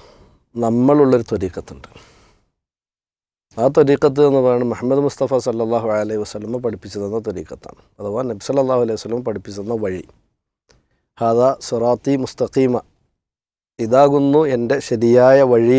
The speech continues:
എന്ന് പറഞ്ഞ് റസൂലുള്ളാഹി സല്ലല്ലാഹു അലൈഹി വസല്ലം ഒരു വര വരച്ച് കാണിച്ചു തന്നു.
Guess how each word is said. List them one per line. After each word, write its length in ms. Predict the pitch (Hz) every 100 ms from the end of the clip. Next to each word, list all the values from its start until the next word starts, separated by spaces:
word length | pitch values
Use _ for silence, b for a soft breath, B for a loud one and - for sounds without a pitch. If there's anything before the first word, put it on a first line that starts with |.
| 127
എന്ന് 140 | 120 120
പറഞ്ഞ് 380 | 117 107 110 113
റസൂലുള്ളാഹി 440 | 101 110 110 117
സല്ലല്ലാഹു 500 | 110 110 107 113 110
അലൈഹി 280 | 107 104 107
വസല്ലം 380 | 104 - 104 110
ഒരു 140 | 104 104
വര 220 | 101 98
വരച്ച് 340 | 117 113 - 123
കാണിച്ചു 340 | 127 123 123
തന്നു. 240 | 85 64